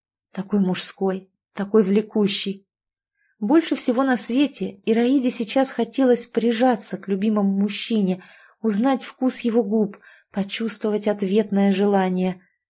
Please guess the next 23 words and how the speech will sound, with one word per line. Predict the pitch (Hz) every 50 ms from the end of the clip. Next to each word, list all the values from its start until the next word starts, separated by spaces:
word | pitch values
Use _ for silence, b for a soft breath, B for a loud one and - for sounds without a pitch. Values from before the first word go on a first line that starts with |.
| _ _ _ -
Но | 196 196 190
она | 190 185 202 226 247
дала | 240 226 240 233 214 208 202 196
слово, | 202 - 214 190 190 185 175 165 180 180 180 b b b b b _ _
и | - 185
слово | - - - 190 208 226 220 233
свое | - - - 240 226 240 226
должна | 226 240 240 214 196 202 202 214
держать, | 196 220 240 196 202 196 208 196 190 196 - b b b b b b b b
хоть | _ - - 294 277 - 277
оно | 262 247 254
сейчас | 233 - 240 208 - - 254 226 -
и | 226
пытается | 214 - 208 202 - - 240 233 220 196 202 - - 202 185
вырваться | 180 196 196 180 175 185 185 - - 190
на | 180 185 180 180
волю. | 170 175 180 175 175 180 185 _ _ _ _ _ _ _ _ _ _ _ _ _ _ _ _ _ _
Вот | - 185 196 196 196
если | 190 214 214 - - 208
Димитрий | 190 190 214 208 214 220 214 208 202 196
сам | - - - - 226 226 254 277 285 269
проявит | - 254 247 254 240 233 220 190 190 190 -
инициативу, | 202 196 190 185 - - 214 214 214 214 - - 220 214 202 175 175 175 175